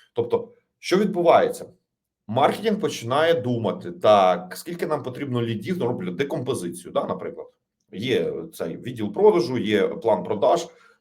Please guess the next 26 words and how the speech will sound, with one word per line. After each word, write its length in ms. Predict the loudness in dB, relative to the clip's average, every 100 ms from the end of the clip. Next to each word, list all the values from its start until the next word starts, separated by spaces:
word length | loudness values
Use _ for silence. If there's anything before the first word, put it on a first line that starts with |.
| -2
е, 120 | 6
роблять 280 | 6 6 4
декомпозицію, 800 | 0 -6 -6 -4 -4 -4 -4 -8
такі: 300 | -10 -10 -10 -12
«Блін, 460 | 0 2 4 4 4
а 120 | 2
нам 280 | 4 2 2
не 60 |
хватить 460 | 0 2 0 0 -6
лідів, 440 | -6 -6 -6 -8 -6
а 100 | -4
ми 180 | -2 -2
стільки 320 | -6 -10 -8
лідів 340 | -8 -8 -8 -6
не 80 | -6
зможемо 360 | -4 -2 0
дати 260 | 2 2 0
протягом 520 | -6 -6 -4 -4 0
року, 260 | 2 2 -2
щоб 240 | -8 -8
ми 80 | -6
зробили 400 | -6 -4 -2 -2
такі 220 | -4 -4
об'єми 380 | -4 -4 -6 -6
продажів». 480 | 0 0 0 -10 -20 _ _ _ _ _ _ _ _ _ _
Хорошо. 880 | -4 2 4 4 4 2 4 4 2